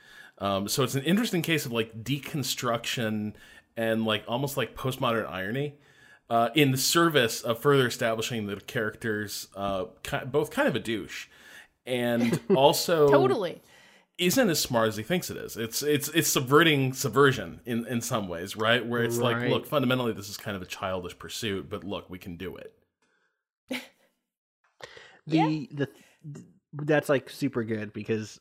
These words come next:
Speaker 2: because that second step is almost insulating in some ways. <laughs> And I, I, I wonder if that was something that designers, like, thought about ahead of time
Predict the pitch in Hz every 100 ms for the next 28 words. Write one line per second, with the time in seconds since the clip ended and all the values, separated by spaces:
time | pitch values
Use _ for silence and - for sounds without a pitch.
0 | _ 123 117 117 110 104 - _ - 135
1 | 127 127 - - 139 - 120 - - 110
2 | 117 - - _ - _ _ _ _ _
3 | - - 147 135 156 151 135 - 123 123
4 | - 156 160 170 170 151 170 - 175 180
5 | 185 220 208 - - - - - - 180
6 | - 135 120 - 139 135 113 131 139 151
7 | 156 131 123 117 131 120 104 127 131 123
8 | 120 117 113 123 113 113 113 - - _
9 | - 120 113 - _ - - 107 110 110
10 | 101 - 117 120 - 156 156 156